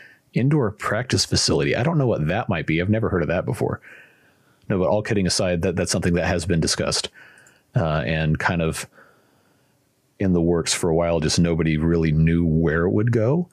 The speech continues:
Um, but that's gonna be exciting to see how that develops. Um, obviously, it's gonna be very expensive, and they didn't give any hint as to where that would be. But they have it kind of broken down here. Of course, phase one for the construction would have been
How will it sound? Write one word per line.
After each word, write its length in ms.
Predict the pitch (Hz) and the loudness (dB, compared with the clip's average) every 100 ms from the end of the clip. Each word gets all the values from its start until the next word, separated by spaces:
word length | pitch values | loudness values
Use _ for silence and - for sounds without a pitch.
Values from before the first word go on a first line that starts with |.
| - - - - _ - | -18 -20 -20 -20 _ -8
Um, 320 | - 85 85 | -4 -2 -2
but 160 | 80 90 | 0 0
that's 240 | 98 127 | -2 -2
gonna 140 | 170 135 | -2 0
be 280 | 110 98 95 | 2 2 0
exciting 400 | 92 - 98 117 | -2 -2 0 0
to 80 | |
see 220 | 95 101 90 | 0 0 0
how 260 | 90 85 | 0 0
that 280 | 80 85 - | 0 -2 -2
develops. 580 | 92 76 76 - - - | -2 0 0 0 -2 -2
Um, 400 | - 78 71 87 _ - | 0 0 0 -2 _ -8
obviously, 340 | 90 85 - 78 | -4 -2 0 0
it's 100 | - | 0
gonna 140 | 80 | -2
be 80 | 76 | 0
very 300 | 80 78 71 | 0 0 0
expensive, 680 | - - - 82 - 123 127 | -2 -4 -4 -4 -2 -2 0
and 360 | 82 82 78 | 2 2 2
they 180 | 131 87 | 2 2
didn't 520 | 85 82 80 - 127 | 2 2 0 -2 -2
give 200 | 107 82 - - | 0 0 -2 -2
any 300 | 104 107 85 | 0 2 2
hint 300 | 98 80 - | 0 -2 -4
as 180 | 87 80 | -4 0
to 80 | 98 | 0
where 120 | 80 | 2
that 140 | 82 82 | 0 0
would 160 | 76 | 0
be. 240 | 85 76 - - - - | 0 -2 -6 -20 -20 -8
But 140 | 107 | -4
they 80 | 95 | -2
have 120 | 135 | 0
it 80 | 226 | 0
kind 140 | 202 196 | 2 2
of 60 | |
broken 260 | 110 123 92 | 2 0 0
down 180 | 95 107 | 0 0
here. 320 | 92 85 87 - | 2 0 -2 -4
Of 140 | - | -2
course, 240 | 104 87 | 0 0
phase 260 | - 104 95 | -2 -2 0
one 200 | 92 90 | 0 0
for 100 | 90 | -2
the 80 | 85 | 0
construction 460 | 85 - 85 - | 0 0 -2 0
would 100 | 85 | 2
have 80 | 78 | 2
been 260 | 82 78 | 0 0